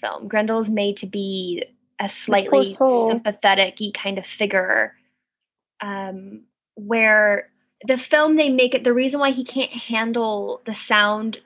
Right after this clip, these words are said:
Speaker 1: of joy or the sounds of the hall that echo kind of through the land and then, so they ripple through the land and echo in their, like, uh, Grendel and Gemma's home, is because he has this kind of giant eardrum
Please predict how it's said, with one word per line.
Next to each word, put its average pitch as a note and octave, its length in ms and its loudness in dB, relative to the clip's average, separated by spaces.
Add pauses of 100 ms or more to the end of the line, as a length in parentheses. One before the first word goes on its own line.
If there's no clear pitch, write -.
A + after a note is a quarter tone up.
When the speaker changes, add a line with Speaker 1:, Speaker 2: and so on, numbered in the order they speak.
(160)
Speaker 1:
of G3+ 180 -8
joy G#3 420 0
or G#3 140 0
the G#3 100 -8
sounds A#3+ 580 2
of G#3+ 120 -2
the G#3 100 -2
hall G3+ 280 2
that G#3+ 240 0
echo A3 520 2 (440)
kind A#3 220 2
of A3 80 2
through A#3+ 220 0
the A3 100 2
land G#3 360 2
and G#3 100 -4
then, G3 340 -4 (600)
so C4 120 -2
they A#3+ 100 6
ripple C#4+ 240 4
through B3+ 160 2
the A#3 80 4
land A3 240 0
and G#3 160 -2
echo G#3 440 2
in G3 460 0
their, F#3+ 180 2
like, F3 180 -6 (240)
uh, F#3+ 200 -6
Grendel G#3 340 2
and G3 100 -2
Gemma's F#3+ 320 -2
home, G#3+ 540 -2 (400)
is A#3 100 4
because A#3 280 2
he A#3 100 4
has G#3+ 280 0
this A3 280 -8 (180)
kind C#4 160 -2
of C#4 120 -2
giant A#3+ 500 2
eardrum D4+ 640 4